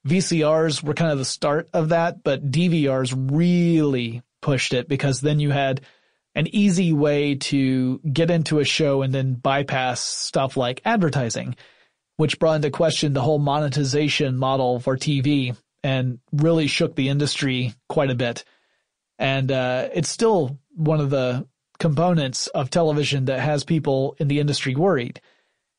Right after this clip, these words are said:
Because if you suddenly take away the revenue generator, if the, the whole concept of using ads to support the production of television, eventually you run out of money to produce stuff.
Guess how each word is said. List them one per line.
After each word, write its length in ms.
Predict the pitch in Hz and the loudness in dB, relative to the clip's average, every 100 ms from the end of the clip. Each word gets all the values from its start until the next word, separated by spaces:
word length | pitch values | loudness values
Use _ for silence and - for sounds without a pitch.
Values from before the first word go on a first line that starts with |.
| _ _ _ - | _ _ _ -4
Because 280 | 127 135 | 0 0
if 100 | 123 | 0
you 80 | 135 | -2
suddenly 420 | 139 165 151 143 | 0 2 2 0
take 220 | 127 151 143 | 0 0 0
away 580 | 139 143 139 135 127 123 _ - | 0 2 0 0 -2 -6 _ -2
the 340 | 127 120 123 | 0 0 0
revenue 400 | 139 185 190 160 | 2 2 4 2
generator, 520 | 143 135 127 123 143 | 2 0 0 0 0
if 140 | 139 - | -2 -2
the, 380 | 135 117 113 147 | -2 -2 -4 -4
the 240 | 123 113 113 | -2 -2 -2
whole 480 | 139 135 127 123 _ - | 0 0 0 -4 _ -8
concept 480 | - 147 139 147 139 | -2 -2 0 -2 0
of 140 | 127 | 0
using 340 | 135 143 139 - | 0 0 0 -2
ads 460 | 147 156 139 131 | -2 0 -2 -4
to 140 | - 127 | -4 -4
support 600 | 123 143 143 127 - - _ _ - | -4 0 0 -2 -6 -14 _ _ -6
the 80 | |
production 480 | 135 147 147 - 139 | -2 0 0 -2 -2
of 240 | 127 117 - | -2 -4 -8
television, 580 | - 175 180 131 139 147 - - _ _ _ _ _ _ _ _ _ - | -2 0 0 0 -2 -4 -6 -20 _ _ _ _ _ _ _ _ _ 0
eventually 460 | 160 277 - 185 | 2 2 2 2
you 100 | 165 | 2
run 160 | 160 165 | 2 2
out 140 | 165 | 2
of 80 | 156 | 2
money 300 | 151 160 156 | 0 0 0
to 120 | 139 | -2
produce 340 | 131 151 226 - | -2 0 0 0
stuff. 480 | - - - - | -2 -4 -4 -8